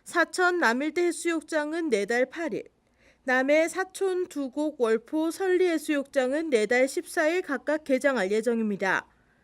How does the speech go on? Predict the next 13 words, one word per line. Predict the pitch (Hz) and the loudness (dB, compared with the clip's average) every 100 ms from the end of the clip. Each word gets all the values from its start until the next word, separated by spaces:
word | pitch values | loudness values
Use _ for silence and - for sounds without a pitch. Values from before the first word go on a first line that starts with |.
| _ _ _ _ _ | _ _ _ _ _
특히 | - 381 392 339 | -4 0 4 6
예년보다 | 247 294 370 381 381 370 | 6 4 2 2 2 2
일찍 | 262 262 349 | 2 -2 -4
찾아온 | - 370 339 320 | 0 0 2 0
무더위로 | 285 247 269 262 226 240 294 - _ _ - | 0 2 4 4 2 -2 -2 -2 _ _ -2
해수욕장 | 339 359 339 339 339 | 0 2 0 0 0
개장 | 311 240 285 294 | 2 2 2 0
전에도 | 294 277 277 330 370 | 2 2 2 0 -2
일부 | 240 240 240 311 | -2 -2 -2 -4
피서객이 | 359 370 339 302 349 | -2 -2 -2 -4 -4
찾을 | 370 381 381 370 | -6 -6 -4 -4
것으로 | - 339 320 302 | -4 -4 -4 -2
예상돼 | 196 202 247 220 165 | -2 -2 -4 -4 -6